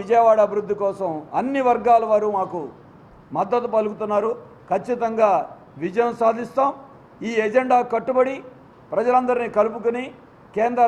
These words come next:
రాష్ట్ర ప్రభుత్వాల మీద ఒత్తిడి తీసుకొచ్చి ఇవి సాధిస్తాం. విజయవాడని ముందడుగేపిస్తాం. ఇంకా ఈ నిర్లక్ష్యం కొనసాగడానికి వీల్లేకుండాని మీ ద్వారా నగర ప్రజలందరికీ విజ్ఞప్తి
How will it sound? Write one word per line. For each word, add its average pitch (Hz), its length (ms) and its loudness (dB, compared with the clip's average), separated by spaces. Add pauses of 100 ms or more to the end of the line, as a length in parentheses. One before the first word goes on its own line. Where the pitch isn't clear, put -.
రాష్ట్ర 226 300 0
ప్రభుత్వాల 220 500 -2
మీద 196 120 0 (100)
ఒత్తిడి 247 300 -4
తీసుకొచ్చి 240 460 -6 (400)
ఇవి 170 100 -6 (100)
సాధిస్తాం. 233 480 0 (520)
విజయవాడని 220 680 2 (480)
ముందడుగేపిస్తాం. 220 880 0 (440)
ఇంకా 240 220 2 (120)
ఈ 220 120 -4
నిర్లక్ష్యం 220 400 -4 (100)
కొనసాగడానికి 190 580 -2
వీల్లేకుండాని 170 640 -4 (420)
మీ 190 100 -2 (140)
ద్వారా 214 280 4 (460)
నగర 208 200 -2 (100)
ప్రజలందరికీ 220 560 -2
విజ్ఞప్తి 214 340 -10